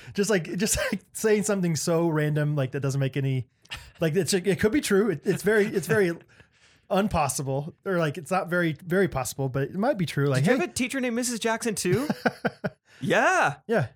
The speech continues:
Speaker 1: "Hey, you were in advanced math, right?"
Speaker 2: <laughs>
Speaker 1: And then either way, that you started the conversation.
Speaker 2: <laughs> Yeah, that's an interesting tactic, like, getting them to agree, no matter what it is, just getting them to agree
Speaker 1: Yeah.
Speaker 2: on something. Frozen yogurt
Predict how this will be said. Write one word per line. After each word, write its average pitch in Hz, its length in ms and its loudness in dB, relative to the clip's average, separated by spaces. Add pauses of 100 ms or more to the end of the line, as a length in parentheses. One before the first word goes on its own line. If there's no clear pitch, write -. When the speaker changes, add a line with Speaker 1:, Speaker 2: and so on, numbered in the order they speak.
(140)
Speaker 1:
"Hey, 247 100 2
you 277 160 4
were 403 60 6
in 320 60 4
advanced 180 320 0
math, 156 240 2
right?" 165 240 2 (200)
Speaker 2:
<laughs> - 140 -2 (500)
Speaker 1:
And 180 160 4
then 170 120 4 (340)
either 247 200 2
way, 269 200 6
that 170 160 0
you 175 80 0
started 190 240 2
the 202 60 -4
conversation. 220 560 0 (400)
Speaker 2:
<laughs> 202 100 -2 (1120)
Yeah, 165 340 2
that's 165 200 0
an 262 60 0
interesting 185 340 -2
tactic, 156 320 0
like, 131 140 -2
getting 180 260 0
them 180 140 -2
to 147 80 2
agree, 117 320 -2
no 131 80 -2
matter 156 160 2
what 160 240 2
it 135 40 0
is, 113 140 0
just 135 160 -4
getting 160 160 0
them 143 120 0
to 127 40 0
agree 110 480 -4 (200)
Speaker 1:
Yeah. 156 120 0
Speaker 2:
on 131 80 0
something. 113 400 -4 (920)
Frozen 277 320 0
yogurt 170 560 2